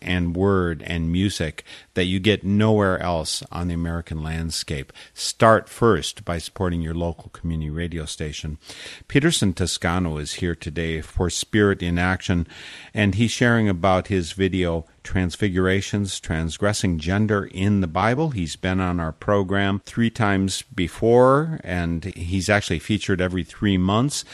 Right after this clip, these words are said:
sharing portions of Citizens Climate Radio podcasts that he prepares.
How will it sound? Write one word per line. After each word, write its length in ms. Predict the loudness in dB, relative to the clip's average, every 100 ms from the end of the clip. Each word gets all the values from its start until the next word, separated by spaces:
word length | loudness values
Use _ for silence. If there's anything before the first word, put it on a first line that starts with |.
| -18 -10 -8
sharing 360 | 0 2 2
portions 580 | 2 2 2 2 2 0
of 420 | -4 -2 -2 -4 -8
Citizens 560 | 0 2 2 0 -2
Climate 400 | 0 2 2 2
Radio 380 | -2 -2 -2 -2
podcasts 680 | -4 -4 -4 -4 -6 -6 -6
that 140 | -6 -6
he 140 | -6
prepares. 580 | -8 -6 -4 -4 -4